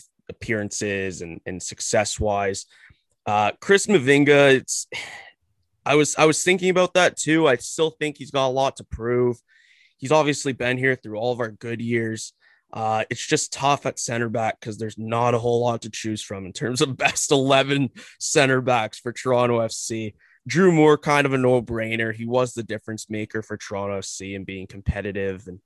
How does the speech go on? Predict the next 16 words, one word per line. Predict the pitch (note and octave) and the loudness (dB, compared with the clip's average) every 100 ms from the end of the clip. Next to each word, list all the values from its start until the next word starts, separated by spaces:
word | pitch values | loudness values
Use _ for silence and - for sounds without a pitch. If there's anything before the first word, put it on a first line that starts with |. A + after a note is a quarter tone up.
| _ _ - _ _ | _ _ -20 _ _
uh, | F2+ F2 | -12 -10
making | - G#2+ A#2 | -8 -6 -4
that | A2 G2+ G#2+ | -2 -2 -4
jump. | G#2+ A2 G#2 - - _ _ | -2 0 0 -2 -4 _ _
And | B2 | 2
then, | B2+ B2+ A#2+ A#2 | 4 4 2 -2
you | - A#2+ | -4 -4
know, | D#2 - _ _ | -4 -12 _ _
not | F2+ C3+ C3+ | 0 4 4
enough | C3 B2 - | 4 0 -2
can | - | -6
be | G#2+ G#2 | -8 -8
said | - F#2+ F#2+ | -8 -8 -8
about | F#2+ E2+ | -8 -10
Justin | - G2 F#2+ - F#2 | -8 -8 -8 -10 -12
Morrow. | E2+ E2+ E2+ E2 | -12 -14 -14 -16